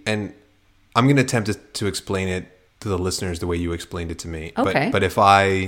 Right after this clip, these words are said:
Speaker 1: if I get it wrong, just jump in.
Speaker 2: Wow, okay. I'm, I'm actually really interested to <laughs> hear this.
Speaker 1: 'Cause I
Speaker 2: 'Cause I
Speaker 1: asked
Speaker 2: don't
Speaker 1: you
Speaker 2: think I remember what I said to you.
Speaker 1: Okay, so when we, when we first started, when we first started dating,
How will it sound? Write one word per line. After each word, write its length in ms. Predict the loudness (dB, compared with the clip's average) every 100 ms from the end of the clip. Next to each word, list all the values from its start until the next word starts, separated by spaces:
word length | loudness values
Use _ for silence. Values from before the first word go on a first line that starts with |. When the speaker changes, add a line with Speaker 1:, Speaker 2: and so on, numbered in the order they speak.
| -8
Speaker 1:
if 100 | -10
I 60 | -4
get 100 | -4
it 40 |
wrong, 260 | -2 -2 -2
just 160 | -6
jump 220 | -8 -8 -10
in. 180 | -14 -18 _ _ _ _ _ _ _
Speaker 2:
Wow, 360 | -8 -6 -2 -4
okay. 220 | -4 -6 -2
I'm, 140 | -2
I'm 160 | 0 -2
actually 280 | -2 -4 -6
really 200 | -4 -4
interested 360 | -6 -6 -2
to 40 | -2
<laughs> 120 | -2
hear 140 | 2 2
this. 200 | 2 -4 -12 -20 _ -2 0 -2 -4 -12 2
Speaker 1:
'Cause 180 | 4 8
I 160 | 10 10
Speaker 2:
'Cause 80 |
I 180 | 10 10
Speaker 1:
asked 100 | 10
Speaker 2:
don't 140 | 8 8
Speaker 1:
you 40 |
Speaker 2:
think 160 | 6 6
I 60 |
remember 420 | 6 6 4 6
what 160 | 4 6
I 100 | 4
said 240 | 2 0 0
to 80 |
you. 100 | 0
Speaker 1:
Okay, 220 | 2 2 2
so 120 | 2
when 200 | 2 4 4
we, 340 | 4 4 2 0
when 180 | -2 0
we 100 | -2
first 300 | 0 -2 0
started, 560 | 0 2 2 0 -2
when 140 | -6 -6
we 80 |
first 200 | -6 -8 -4
started 240 | -4 -4
dating, 580 | -4 -4 -4 -6 -8 -12